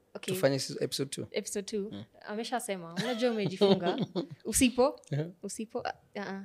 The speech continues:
Speaker 1: hii ndio inakuanga
Speaker 2: Hey,
Speaker 1: serious.
Speaker 2: this a, this is a
Speaker 1: Hii ni
Speaker 2: serious
Speaker 1: internet. Usipo?
Speaker 2: promise. Nisipo ndipo kilipo
Speaker 1: Ah,
Speaker 2: kichapo.
Speaker 1: we ni trash.
Speaker 2: Yeah.
Speaker 1: <laughs> So thank you so much for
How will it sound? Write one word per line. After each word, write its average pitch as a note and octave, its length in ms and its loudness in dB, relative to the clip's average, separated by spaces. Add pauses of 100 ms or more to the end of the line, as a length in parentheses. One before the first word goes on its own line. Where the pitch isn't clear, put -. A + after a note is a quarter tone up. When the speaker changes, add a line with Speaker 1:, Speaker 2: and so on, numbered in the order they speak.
Speaker 1:
hii A#3+ 160 -4
ndio F#3+ 120 -2
inakuanga F3 400 -6
Speaker 2:
Hey, - 140 2
Speaker 1:
serious. F3 200 2
Speaker 2:
this - 160 -2
a, F2 140 0 (200)
this - 240 -4
is G2+ 140 0
a F#2 80 4
Speaker 1:
Hii C#4 140 6
ni A#3 60 4
Speaker 2:
serious D3 520 8
Speaker 1:
internet. F3 240 -8 (100)
Usipo? A3+ 280 -6
Speaker 2:
promise. A2 360 2 (760)
Nisipo C#3+ 420 -2
ndipo C3 360 -2
kilipo A2 560 -8
Speaker 1:
Ah, F#2+ 40 -10
Speaker 2:
kichapo. - 340 -6
Speaker 1:
we F#3 180 -8
ni F3 160 -12
trash. E3+ 500 -10 (320)
Speaker 2:
Yeah. F4 260 8
Speaker 1:
<laughs> - 80 -6
So C4 120 12
thank D#4+ 260 4
you D#4 60 2
so C4+ 160 0
much A3+ 260 0
for G3 260 -2